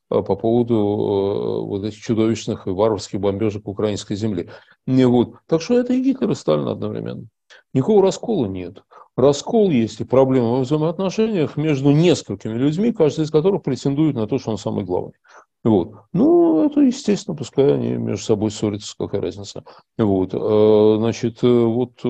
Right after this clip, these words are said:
конференция в Берлине, на которой я имел удовольствие быть сейчас, м, э, там было порядка двухсот человек. Я не видел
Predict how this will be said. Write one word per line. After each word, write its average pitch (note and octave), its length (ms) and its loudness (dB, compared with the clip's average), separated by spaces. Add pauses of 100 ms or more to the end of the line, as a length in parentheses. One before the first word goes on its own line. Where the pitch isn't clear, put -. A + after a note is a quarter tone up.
(140)
конференция C#3 500 2
в C#3 40 -2
Берлине, G3+ 380 2
на B2+ 80 -4
которой F#2+ 340 -4
я F#2+ 300 0
имел G2 180 -4
удовольствие G#2 460 0
быть D#3+ 160 0
сейчас, A#2+ 380 -4 (420)
м, A2 200 -4
э, G#2+ 600 2
там B2+ 200 -2
было A#2+ 200 2
порядка A2+ 340 0
двухсот B2 380 -2
человек. G#3 440 4 (380)
Я A#2+ 380 2
не C#3 160 0
видел A2 840 -6